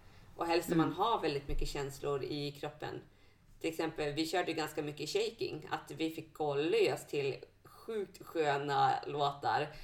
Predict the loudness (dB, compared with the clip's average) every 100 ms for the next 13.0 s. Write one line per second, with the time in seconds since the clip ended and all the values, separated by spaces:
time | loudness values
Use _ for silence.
0 | -10 -6 -2 0 2 4 6 6 6 0
1 | 2 0 2 2 2 2 6 6 6 2
2 | -2 -4 -4 -6 -6 -4 -4 -6 -8 -6
3 | 0 0 0 -2 -4 -6 -4 -4 -4 -6
4 | -6 -4 0 0 0 0 2 0 -4 -10
5 | -18 -6 -4 -4 -4 -6 -6 -2 0 4
6 | 4 4 4 4 2 -4 -6 -6 -6 -6
7 | -8 -10 -14 -20 -20 -20 -12 0 0 0
8 | -4 -12 -6 2 4 4 4 4 6 6
9 | 4 2 0 0 0 -4 0 2 2 -2
10 | -2 -4 -2 0 0 4 4 4 0 0
11 | 0 4 6 6 4 0 0 0 -4 -6
12 | -8 0 6 6 6 2 4 6 8